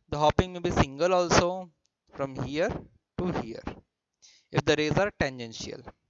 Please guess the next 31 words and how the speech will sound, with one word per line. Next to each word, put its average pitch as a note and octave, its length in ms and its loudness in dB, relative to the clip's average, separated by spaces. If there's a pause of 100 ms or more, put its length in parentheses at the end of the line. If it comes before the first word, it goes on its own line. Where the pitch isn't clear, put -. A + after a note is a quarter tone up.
(560)
or E3+ 220 12
even A#3+ 500 8 (540)
between G#3+ 340 -4
a A3+ 80 -2
ground G#3+ 400 0
wave G#3+ 260 -2 (280)
and F3 180 -8
a E4 100 -4
sky D#3+ 680 -2
wave. A2+ 220 -10 (280)
If G#3+ 300 -2
we A3 160 -6
are A3 100 -6
using G#3+ 560 -10
a F3+ 100 -4
lower F3 340 0
frequencies, F#3 1080 -8 (720)
then G3+ 420 2
there F#3+ 180 2
might G#3+ 320 -2
be A#3+ 180 -2
interference F#3+ 640 -2
because F3 300 2
of G3 140 4
ground C#3+ 300 6
wave G#3 140 6
propagation A3+ 720 0
and A3+ 280 -6 (440)
sky F#3+ 340 -8
wave F3+ 180 -8
propagation A#2+ 680 -10